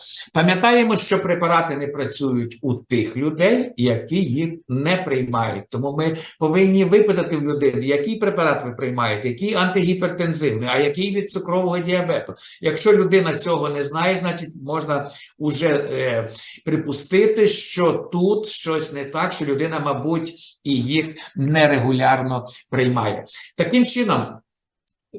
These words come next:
дякуючи вам за увагу, я хотів би підкреслити, що у наших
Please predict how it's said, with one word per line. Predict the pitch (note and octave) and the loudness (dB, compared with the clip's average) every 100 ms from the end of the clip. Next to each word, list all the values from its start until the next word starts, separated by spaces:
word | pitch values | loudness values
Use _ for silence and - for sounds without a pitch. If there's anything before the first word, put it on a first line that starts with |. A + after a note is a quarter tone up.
| - | -6
дякуючи | A#2 F3+ F#3+ F3 C#3 D#3 | 2 2 4 2 2 0
вам | D3 E3 - - | 2 0 -2 -8
за | G#2+ C#3+ D3+ A2 - | -4 0 2 0 -4
увагу, | A#2+ A2+ A#2 A2 - C3+ C3+ - - - - _ _ _ _ _ - | -8 -4 -2 -2 -4 -10 -12 -16 -16 -18 -20 _ _ _ _ _ -2
я | D#3 G#3 | 2 4
хотів | G#3 G#3+ G#3+ | 4 4 4
би | F#3 F#3+ F3+ - _ _ - | 6 6 2 -6 _ _ -4
підкреслити, | E3+ E3+ G#3 G3+ - - B2 | -4 2 2 2 0 -4 -2
що | - - D#3 C#3 | -2 0 0 0
у | C#3 | -2
наших | F3+ G#3+ - F#3 - | 0 0 0 -2 -6